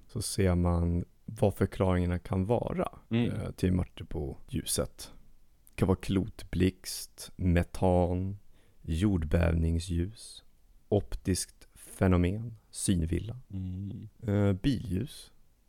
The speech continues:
Speaker 1: skojare och, eh, lu-, eh, vad står det? Lummelunds-, Lummelundagrottorna. Eh,
Speaker 2: Lummelunda.
Speaker 1: så här,
Speaker 2: Säg det snabbt en gång.
Speaker 1: Lummelundagrottorna. Ja, den var riktig.
Speaker 2: Lummelunda, Lummelunda. Ja, ja,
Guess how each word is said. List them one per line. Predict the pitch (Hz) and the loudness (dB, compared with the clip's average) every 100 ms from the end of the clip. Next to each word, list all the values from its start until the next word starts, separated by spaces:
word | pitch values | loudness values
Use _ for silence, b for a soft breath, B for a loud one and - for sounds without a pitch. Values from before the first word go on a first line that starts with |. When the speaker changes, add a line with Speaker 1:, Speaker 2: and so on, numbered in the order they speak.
| - | -10
Speaker 1:
skojare | - - 113 87 87 85 123 143 - - _ _ _ - - - | -8 -2 0 0 -2 -4 -6 -8 -12 -20 _ _ _ -20 -20 -18
och, | - 95 - _ - | -8 -6 -6 _ 2
eh, | 95 90 - - | 6 6 2 -8
lu-, | - - 123 - - | -10 0 0 0 -8
eh, | - 135 - | -12 -10 -6
vad | 117 | -6
står | - - - | -6 -8 -6
det? | - - | -6 -4
Lummelunds-, | 113 127 110 90 92 95 95 92 - - - _ _ _ _ _ _ _ | 0 2 2 4 2 2 2 -2 -6 -16 -20 _ _ _ _ _ _ _
Lummelundagrottorna. | - 120 110 95 92 95 95 92 131 - - - 101 - | -4 2 4 4 2 2 0 0 -2 -2 -6 -6 -8 -4
Eh, | 98 98 | 0 2
Speaker 2:
Lummelunda. | 95 92 104 98 - _ _ _ _ _ _ _ _ _ - | 2 2 0 -2 -8 _ _ _ _ _ _ _ _ _ -6
Speaker 1:
så | 104 - | -2 0
här, | 101 110 | 4 4
Speaker 2:
Säg | 98 | 6
det | 95 | 6
snabbt | 95 95 92 | 6 4 2
en | 92 | 2
gång. | 90 90 | 4 4
Speaker 1:
Lummelundagrottorna. | 92 - 95 113 - B B B B - | 2 0 -4 -6 -8 B B B B -6
Ja, | 98 98 | -2 -2
den | 101 110 | 0 0
var | 98 98 | 0 -2
riktig. | 104 - - - 104 - | -4 -6 -4 0 0 2
Speaker 2:
Lummelunda, | 98 104 101 95 92 | 6 10 10 10 10
Lummelunda. | 98 101 90 | 10 8 6
Ja, | 55 85 | 4 0
ja, | 87 | -2